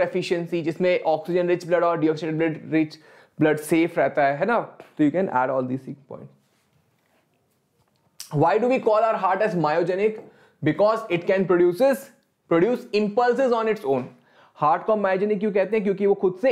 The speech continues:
इम्पल्सेस प्रोड्यूस कर पाता है। Myo refers to muscle, myo refers to muscle, genic refers to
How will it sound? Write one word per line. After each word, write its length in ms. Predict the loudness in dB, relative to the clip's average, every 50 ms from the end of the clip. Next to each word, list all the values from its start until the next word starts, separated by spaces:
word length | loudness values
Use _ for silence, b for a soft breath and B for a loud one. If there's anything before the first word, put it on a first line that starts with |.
| 0 0 -2
इम्पल्सेस 440 | -2 0 2 0 2 2 -2 -2
प्रोड्यूस 380 | -2 -2 -2 -2 -2 -2 -4 -2
कर 160 | -2 -2 0
पाता 360 | 0 2 0 0 2 0 -2
है। 220 | -2 -4 -8 -16 _ _ _ _ _ _ _ _ _ _ _ _ _ _ _ _ _ _ _ _ _ _ _ _ _ _ _ _ B B B B B B B -20 -20 -20 -20 _ _ _ _ _ _ _ _ _ _ _ _ _ _ _ _ _ -2
Myo 300 | 0 2 2 4 2 2 2
refers 340 | 2 0 0 0 0 0 0 0
to 80 | 0 0 0 0 -4 -8 -18 _ _ -4 -2 -2
muscle, 340 | -2 0 0 0 0 0 0 -2 -8 -12 -18 -20 _ _ _ _ _ _ _ _ _ _ _ _ _ _ _ _ _ _ _ _ -18 -18 -18 -20 _ _ _ _ _ _ _ _ _ -16 -16 -16 -18 -20 _ _ _ _ _ _ _ _ _ _ _ _ _ _ b b b b b b b b -2 0 2
myo 180 | 2 4 2 2 2
refers 240 | 2 0 0 -2 0 2
to 60 | 0 2 2 0
muscle, 280 | 0 0 2 2 2 2 0 0
genic 320 | 2 2 2 2 0 0 -2
refers 280 | -2 -2 -2 -4 -2 0
to 60 | 0